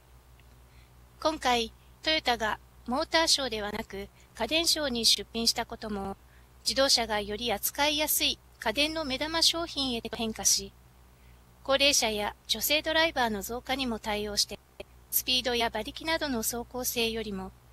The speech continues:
安全性や運転操作の省力化に力点が移っていくことを感じさせます。日本では昨年、交通事故死者数が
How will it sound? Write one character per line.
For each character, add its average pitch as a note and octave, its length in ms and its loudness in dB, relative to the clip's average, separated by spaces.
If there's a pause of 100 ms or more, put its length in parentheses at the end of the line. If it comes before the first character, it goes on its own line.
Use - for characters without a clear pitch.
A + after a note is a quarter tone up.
(440)
安 A#3+ 180 4
全 A#3+ 180 0
性 A3 240 0
や G#3+ 240 0
運 C4+ 120 -8
転 D#4 260 -2
操 D#4+ 220 -6
作 C4 140 -6
の A3 100 -4
省 A#3+ 180 2
力 C#4 240 -8
化 C4+ 140 -2
に B3+ 120 -2
力 A#3+ 200 -8
点 C#4 180 0
が G#3+ 80 0
移 G#3 200 -4
っ - 20 -14
て - 140 -8
い G3 60 -6
く - 80 -20
こ G3+ 120 -14
と A#3+ 140 -6
を A3+ 40 -8
感 G3+ 180 -4
じ F#3+ 80 -4
さ G3 120 -2
せ F#3 140 -4
ま F3+ 120 -10
す。 - 180 -2 (1800)
日 A#3+ 120 -2
本 E4+ 180 4
で D4+ 120 2
は A#3+ 140 0
昨 - 260 -6
年、 A3 240 0 (480)
交 C4+ 160 2
通 C4 260 -2
事 A#3 160 -4
故 B3+ 140 -4
死 A#3 140 4
者 B3+ 140 4
数 A3+ 240 -4
が G3+ 240 -6